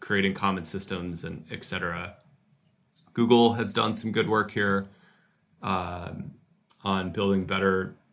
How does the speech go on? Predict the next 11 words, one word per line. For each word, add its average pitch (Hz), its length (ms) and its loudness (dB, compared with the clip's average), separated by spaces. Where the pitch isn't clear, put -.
uh, 87 240 -6
A 104 120 0
P 104 160 -2
Is 92 320 0
and 87 120 -8
controls 90 520 -8
for - 140 -8
accessing 87 560 -4
Google 87 280 -8
Earth 90 240 -12
data. 87 480 -6